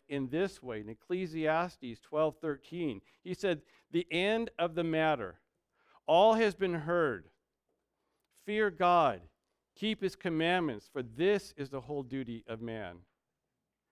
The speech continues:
And he's the same man who book, who, who penned this book of Proverbs. And in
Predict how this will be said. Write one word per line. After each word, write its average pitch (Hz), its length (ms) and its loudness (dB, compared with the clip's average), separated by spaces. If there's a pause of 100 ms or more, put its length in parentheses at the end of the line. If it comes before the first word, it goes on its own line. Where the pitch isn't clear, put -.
(380)
And 147 100 -4
he's 208 240 -2
the 208 100 -4
same 202 440 0
man 185 340 0
who 160 200 -6
book, 185 340 -2 (340)
who, 175 160 0
who 156 240 -4
penned 196 460 -2
this 170 160 -2
book - 260 -6
of 151 80 -8
Proverbs. 160 580 0 (200)
And 156 220 0
in 190 260 0